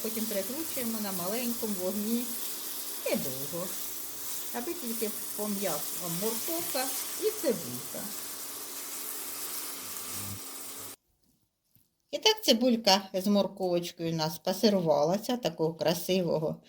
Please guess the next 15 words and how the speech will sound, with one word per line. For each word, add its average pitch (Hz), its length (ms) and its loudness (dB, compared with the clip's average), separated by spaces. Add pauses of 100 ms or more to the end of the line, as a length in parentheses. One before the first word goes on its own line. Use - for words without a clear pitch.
(540)
золотавого 165 800 6
кольору 208 600 4
стала. 220 580 2 (1600)
Е, 196 240 8 (160)
краще, 349 380 8
звичайно, 269 460 6
брати 247 360 6
оливки 233 840 6 (260)
без 214 300 4
кісточки, 220 640 2
але 247 280 8
так 214 400 2
трапилося, 202 480 2
що 190 200 2 (260)
я 185 340 2